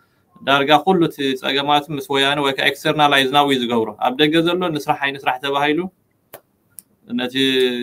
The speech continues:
ሽግር የናውሖ፣ ኣብ ውሽጢ ዘሎ ሽግረይ ወያነ ኢሉ ነቲ ሽግር የናውሖ ማለት እዩ። ሕጂ ኣብ ኢትዮጵያ ዘሎ ኩነታት፣ እ፣ እቲ ኣብ ሰዓት እዚ እቲ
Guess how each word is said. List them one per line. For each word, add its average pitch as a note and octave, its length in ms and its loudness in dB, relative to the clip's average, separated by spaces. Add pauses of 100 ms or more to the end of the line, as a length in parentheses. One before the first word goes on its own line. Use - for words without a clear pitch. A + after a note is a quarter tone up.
(120)
ሽግር C#3 360 0
የናውሖ፣ D#3 560 4
ኣብ C3+ 140 4
ውሽጢ C#3+ 240 -2
ዘሎ D#3+ 380 2
ሽግረይ C#3+ 540 0
ወያነ C3+ 340 0
ኢሉ D3+ 200 2
ነቲ B2+ 200 -2
ሽግር C#3 260 -4
የናውሖ C#3+ 440 0
ማለት A2 280 0
እዩ። A2 160 -12
ሕጂ D#3+ 360 2 (480)
ኣብ C#3+ 140 4
ኢትዮጵያ D#3+ 380 2
ዘሎ D3+ 220 0
ኩነታት፣ E3 460 0 (100)
እ፣ B2 360 -8 (400)
እቲ - 280 -10
ኣብ B2+ 160 2
ሰዓት C3 300 2
እዚ C#3 160 -2
እቲ C3+ 260 -2